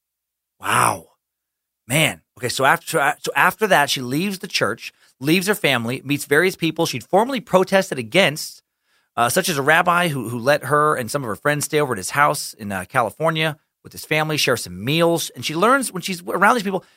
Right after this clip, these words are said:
that these people she'd been taught to hate were just like her, just other meat sacks, trying to make sense of life, trying to make sense of the world around them, not so different, not the enemy.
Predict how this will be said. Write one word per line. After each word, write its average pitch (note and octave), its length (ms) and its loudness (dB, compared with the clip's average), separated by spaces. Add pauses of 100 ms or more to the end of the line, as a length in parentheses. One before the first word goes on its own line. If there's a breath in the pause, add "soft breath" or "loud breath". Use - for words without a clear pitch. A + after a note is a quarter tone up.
(220 soft breath)
that - 80 -10
these E3+ 100 -2
people A3 460 2
she'd F3 180 -2
been E3 120 -4
taught G3 160 2
to D#3+ 100 0
hate G3+ 320 0
were D3+ 80 -4
just B3+ 220 4
like A#3 140 4
her, F#3+ 260 2 (560)
just F#3+ 100 2
other B3 180 6
meat F#3 220 0
sacks, - 520 2 (360)
trying F#3 140 6
to F#3 40 2
make F3+ 140 4
sense F3+ 240 2
of F3 80 -4
life, E3+ 240 4
trying F3+ 160 4
to F3+ 60 0
make F3 100 2
sense F3 220 0
of D3+ 60 -6
the C#3 60 -2
world C#3+ 280 4
around C#3 260 4
them, E3 140 0
not B3 180 -2
so F#3 80 0
different, C#3+ 400 0
not G3+ 180 2
the D3+ 120 0
enemy. B2 360 -4